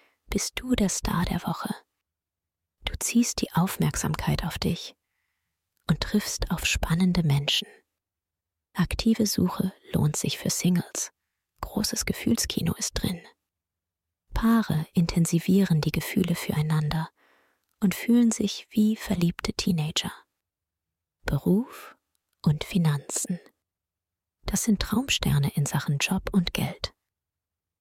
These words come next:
Du hast mehr Spaß bei der Arbeit und kannst dich auf dein Jobumfeld verlassen. Bei Vertragsverhandlungen und Bewerbungen punktest du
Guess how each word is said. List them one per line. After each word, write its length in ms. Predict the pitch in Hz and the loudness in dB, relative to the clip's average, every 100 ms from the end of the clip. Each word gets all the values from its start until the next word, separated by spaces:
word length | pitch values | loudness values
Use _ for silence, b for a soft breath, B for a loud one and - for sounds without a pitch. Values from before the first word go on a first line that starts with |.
| _ | _
Du 100 | - | -10
hast 300 | - - - | -6 -6 0
mehr 180 | 160 185 | 2 4
Spaß 440 | - - 165 202 | 2 2 0 0
bei 120 | - | -2
der 200 | - 170 | 0 2
Arbeit 480 | 165 180 - - - _ _ _ _ _ _ | 2 0 -2 -10 -16 _ _ _ _ _ _
und 120 | 165 | -4
kannst 320 | - 156 - 185 | 0 -2 -2 -4
dich 160 | - | -2
auf 100 | 190 | -2
dein 160 | - 160 | -2 -2
Jobumfeld 640 | - 190 - 160 - - | 0 0 0 0 -2 -4
verlassen. 460 | - 196 175 - - _ _ _ _ _ _ _ _ _ _ - | -4 -2 -2 -4 -8 _ _ _ _ _ _ _ _ _ _ -2
Bei 200 | 175 170 | 0 0
Vertragsverhandlungen 1600 | - - - - 214 254 - - 156 - 160 - 160 160 160 175 - | 0 -4 -4 -2 -2 -2 -10 -4 -4 0 -2 -2 0 2 0 -2 0
und 300 | 185 202 - | 0 0 -4
Bewerbungen 760 | 202 - 143 156 - 156 165 - _ _ _ _ _ _ _ | -6 -2 -2 -2 -4 -4 -6 -10 _ _ _ _ _ _ _
punktest 600 | - 214 254 - 240 - | -2 0 0 -2 -4 0
du 260 | 220 220 | 2 2